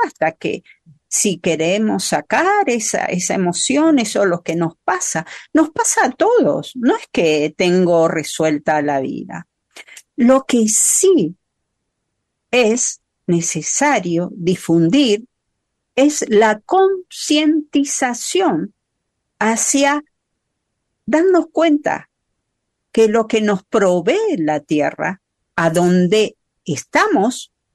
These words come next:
es el elemento que podemos incorporar en variedad, darnos cuenta que lo podemos utilizar, que se puede procesar. Nosotros cuando entregamos los pigmentos,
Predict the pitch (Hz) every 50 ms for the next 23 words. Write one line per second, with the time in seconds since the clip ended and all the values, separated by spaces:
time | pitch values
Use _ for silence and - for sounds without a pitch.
0 | _ _ _ _ _ _ _ _ _ _ _ _ _ _ _ - 359 392 392 392
1 | - - - - 226 214 196 180 175 170 170 170 180 180 175 185 185 180 180 -
2 | 226 214 - - 214 214 262 269 302 370 370 370 330 302 262 220 240 226 233 -
3 | 269 277 285 311 311 302 285 262 240 220 208 190 196 185 170 165 175 170 165 165
4 | 170 202 240 277 277 226 214 240 247 - _ _ _ _ _ - 226 254 262 269
5 | 285 285 277 _ _ - 247 247 233 214 208 208 214 220 247 247 _ _ _ _
6 | _ _ _ _ _ _ - 240 240 240 233 233 285 302 339 359 381 370 359 -
7 | - 294 220 - 220 196 202 196 - - - - 269 269 240 208 196 - - -
8 | - _ - 220 220 - - 214 202 - 226 247 269 294 294 294 - 240 202 -
9 | - 170 165 - - - 240 262 240 196 170 190 - _ _ _ _ _ _ _
10 | _ _ _ _ _ _ _ _ - - - _ _ 220 233 269 302 311 330 339
11 | 339 285 262 233 208 208 196 196 208 214 233 285 339 359 330 285 269 214 202 185
12 | - _ - - 160 170 175 185 180 170 160 156 165 156 - 180 185 214 214